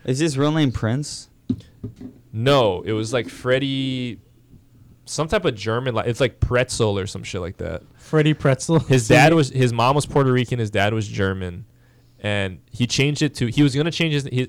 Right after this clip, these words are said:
Speaker 2: he said he was gonna change his name to Freddie King,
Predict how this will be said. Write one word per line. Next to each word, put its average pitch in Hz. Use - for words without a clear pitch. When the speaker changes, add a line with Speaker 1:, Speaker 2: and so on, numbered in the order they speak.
Speaker 2:
he 113
said 131
he 120
was 110
gonna 131
change 131
his 120
name 127
to 110
Freddie 113
King, 117